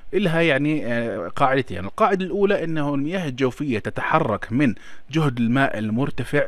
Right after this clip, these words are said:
إلى جهد الماء المنخفض، أي تتحرك من الشرق إلى الغرب بهاي الخريطة، بحيث إنه طلعوا على م-، الشرق بتكون خمسين، خمسة وأربعين، أربعين، كل ما اتجهنا للغرب بتقل. فاتجاه الحركة العام هو من الشرق إلى الغرب، أو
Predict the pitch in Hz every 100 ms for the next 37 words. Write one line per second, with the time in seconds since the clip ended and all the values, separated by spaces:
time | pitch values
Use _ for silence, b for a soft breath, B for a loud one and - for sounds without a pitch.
0 | - 123 110 104 131 110 101 117 131 110
1 | 107 117 - 90 98 - B B B -
2 | 175 190 - B B - 117 117 156 147
3 | 117 98 117 120 - - 156 170 - 123
4 | 120 107 120 131 113 107 107 120 117 -
5 | 104 - 107 135 160 165 - 139 127 131
6 | 120 - 123 110 104 101 98 - 101 101
7 | 98 - 123 123 - 127 117 110 101 -
8 | 131 131 123 107 110 104 98 117 - 101
9 | 98 135 190 B B B - 160 - 139
10 | 131 120 110 123 101 107 - 92 - 120
11 | 113 113 - 123 180 160 - 165 - 120
12 | 139 147 127 123 117 - 151 151 - 113
13 | 107 104 104 - B B B B 135 165